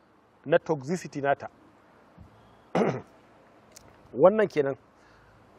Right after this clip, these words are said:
Idan nan duk bayanan da muka yi na matsaloli guda hamsin da shida a kan cututtuka ne zalla. To idan muka dawo kuma a ɓa-, a ɓangare na zamani,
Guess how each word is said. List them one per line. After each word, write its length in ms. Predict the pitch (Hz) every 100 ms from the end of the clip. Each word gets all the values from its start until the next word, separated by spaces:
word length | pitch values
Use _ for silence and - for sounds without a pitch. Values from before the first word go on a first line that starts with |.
| - - -
Idan 320 | 151 240 269 -
nan 260 | 196 254
duk 120 | 233
bayanan 340 | 196 208 185 202
da 80 | 180
muka 240 | 185 170
yi 160 | 135 - -
na 100 | 139
matsaloli 480 | 185 208 - 202 208
guda 280 | 180 170 175
hamsin 600 | - 160 139 - 202 214 -
da 80 | 143
shida 300 | - 156 135 - - - - - - - -
a 100 | 135
kan 180 | 196 170
cututtuka 560 | - 180 156 - 175
ne 100 | 151
zalla. 360 | 131 131 135 131 - - - - - - - - - -
To 60 |
idan 120 | 151 208
muka 200 | 247 226
dawo 200 | 196 202
kuma 220 | 208 208 -
a 100 | 147
ɓa-, 300 | - 185 196
a 100 | 180 - -
ɓangare 340 | 202 226 226
na 100 | 180
zamani, 440 | 165 190 190 151